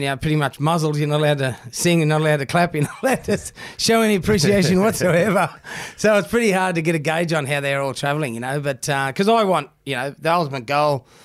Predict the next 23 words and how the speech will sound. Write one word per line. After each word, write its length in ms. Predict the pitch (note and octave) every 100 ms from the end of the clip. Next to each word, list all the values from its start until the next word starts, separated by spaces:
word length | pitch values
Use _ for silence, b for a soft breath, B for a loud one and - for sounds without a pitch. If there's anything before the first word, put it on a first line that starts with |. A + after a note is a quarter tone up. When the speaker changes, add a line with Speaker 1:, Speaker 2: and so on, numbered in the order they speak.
| B B B _
Speaker 1:
is 200 | - D3
to 120 | - C#3+
have 200 | D#3 D3+
everyone 580 | C#3+ C#3+ C#3 C3+ C3 C3
enjoy 360 | C3+ B2+ D3
the 100 | C#3
experience 560 | B2 - D3 F3 F3 D#3
and, 260 | C#3 B2+
Speaker 2:
Mm. 60 | C3+
Speaker 1:
and, 200 | C#3 C3+
uh, 240 | C3+ C3 -
and 240 | C3+ C3
walk 220 | C#3+ C#3
away 380 | C#3+ C#3 C3+ C3+
with, 300 | C3 C3 -
uh, 380 | C#3+ C3+ C3 B2+
with 220 | C3+ B2+
positive 360 | - D3 C#3 B2
vibes 260 | C3 D#3 D#3
from 160 | D#3
it, 60 | A#2
you 40 |
know. 120 | C3+